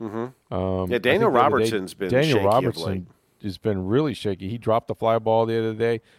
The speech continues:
Speaker 2: Adames' throw to, throws to first base have been all over the place. Um, they've, they just had, you know, some questionable, um, you know, play on, in the, in the field, which is they're known for their defense, and it goes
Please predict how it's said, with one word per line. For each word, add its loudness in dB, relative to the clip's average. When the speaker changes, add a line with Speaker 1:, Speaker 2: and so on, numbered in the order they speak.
Speaker 2:
Adames' -2
throw 2
to, -4
throws -2
to -4
first -4
base -6
have -8
been -4
all -2
over -4
the -6
place. -6
Um, -2
they've, -2
they 2
just -8
had, 0
you -4
know, -2
some -8
questionable, -2
um, -6
you -6
know, -6
play -2
on, -8
in -6
the, -4
in -8
the -6
field, -2
which -6
is -12
they're -2
known 0
for -8
their -4
defense, -6
and -8
it -6
goes -2